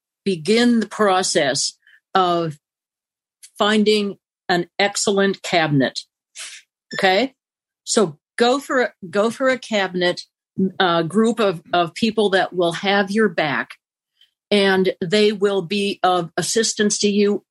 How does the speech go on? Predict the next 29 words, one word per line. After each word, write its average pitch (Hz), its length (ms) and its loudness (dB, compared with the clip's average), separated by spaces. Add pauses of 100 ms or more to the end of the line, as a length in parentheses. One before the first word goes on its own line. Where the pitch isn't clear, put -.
(100)
if 269 340 0
you 254 380 2
are 190 200 2
clear 185 760 0 (340)
as 190 260 2
to 196 100 2
what 196 280 0
you 202 200 2
need. 185 480 0 (840)
Okay? 196 320 0 (540)
It's 190 180 -2
really 208 260 2
important 214 460 -2
that 170 220 -4
you 190 100 2
can 190 160 -4
spell 185 400 0
it 170 80 -2
out. 185 400 -2 (800)
And 185 300 0
so 180 340 2
I 185 320 0
encourage 190 580 -2
you 190 120 -2
to 175 80 -2
go, 180 480 0
go 180 200 2
for 165 220 -4
that. 139 380 -2